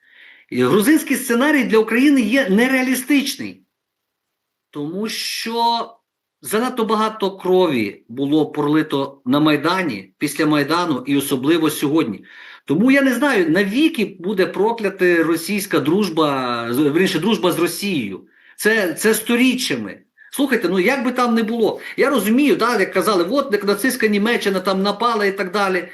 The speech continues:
Ну, я, я все можу зрозуміти, але давайте пригадаємо відверто, і через скільки українці років почали їздити на німецьких автомобілях.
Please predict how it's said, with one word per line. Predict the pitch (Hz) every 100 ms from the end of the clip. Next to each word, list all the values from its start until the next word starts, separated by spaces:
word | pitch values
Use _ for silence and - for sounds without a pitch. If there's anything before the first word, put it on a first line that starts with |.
| - - - - -
Ну, | 202 233
я, | 226 247 233
я | 202 262
все | - 311
можу | 269 233
зрозуміти, | 233 226 247 320 269 233
але | 233 233 214
давайте | 214 262 269
пригадаємо | 262 254 269 302 269
відверто, | 254 254 294 262 - 175
і | 190
через | 190 220 220
скільки | - 285 277 240
українці | 220 214 220 233 214 208 196 180 165
років | 208 247 214 196
почали | 175 185 180
їздити | 180 214 196 190
на | 180
німецьких | 170 170 175 - 160
автомобілях. | 156 156 143 131 104